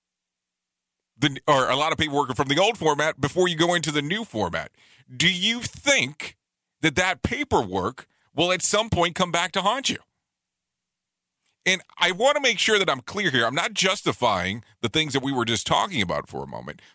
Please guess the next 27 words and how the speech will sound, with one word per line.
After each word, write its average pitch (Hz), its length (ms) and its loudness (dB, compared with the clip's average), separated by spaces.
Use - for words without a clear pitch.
but 170 120 2
I 180 60 0
want 214 320 0
you 240 60 0
to 196 60 -2
kind 190 220 -2
of 165 60 -2
see 180 240 -2
the 143 120 0
parallels 107 840 0
on 117 140 0
how 165 180 0
these 147 220 -4
things 156 220 -4
can 123 180 -6
tie 147 260 0
in 135 200 -4
together. 117 440 -2
And 160 160 2
I'm 160 140 0
not 185 220 0
justifying 156 760 2
what 147 140 0
some 151 320 0
were 147 140 0
doing 123 480 0
and, 113 200 -2